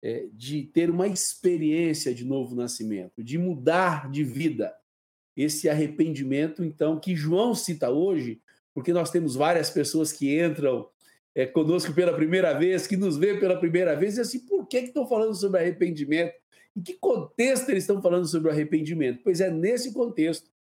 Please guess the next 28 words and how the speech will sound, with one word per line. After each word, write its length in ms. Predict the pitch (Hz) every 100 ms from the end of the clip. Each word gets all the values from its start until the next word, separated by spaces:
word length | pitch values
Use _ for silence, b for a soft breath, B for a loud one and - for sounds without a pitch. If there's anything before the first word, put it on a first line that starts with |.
| _ _ _ 123
de 100 | 160
Atos 180 | 156
capítulo 520 | - 156 170 151 208 170
dois, 640 | 131 165 185 185 - _ _ _ _ -
onde 540 | 175 240 247 190 214
Pedro 580 | - - 196 214 202 190
responde 760 | 190 180 - - 190 240 180
àquela 280 | 160 180 151
multidão 680 | 151 170 151 131 143 170 - b b _
que 100 | 156
tinha 280 | 151 202 220
escutado 1000 | 226 - 214 170 - 202 226 240 180 165
ele 160 | 185
anunciar 560 | 165 160 165 - 147 147
Jesus, 560 | 139 113 123 151 151 - B _
falar 640 | - 190 190 165 196 226
da 160 | 220 190
pessoa 480 | 185 151 - 170 156
de 100 | 139
Jesus, 540 | 139 120 120 156 156
falar 300 | - 147 196
das 220 | 202 180
suas 440 | - 277 254 - - b b -
transgressões 720 | 220 220 190 175 - 226 220
e 20 |
iniquidades, 800 | 196 175 160 127 131 139 139 - b b -
e 160 | 170
eles 460 | 220 262 254 190